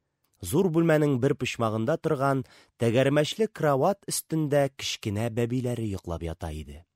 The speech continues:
Айгөл кычкырып көлгән тавышка бәби уянды. Әнисе әйтте Айгөлгә:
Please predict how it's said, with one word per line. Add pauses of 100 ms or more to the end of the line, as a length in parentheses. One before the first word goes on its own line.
(640)
Айгөл
кычкырып
көлгән
тавышка
бәби
уянды. (580)
Әнисе
әйтте
Айгөлгә: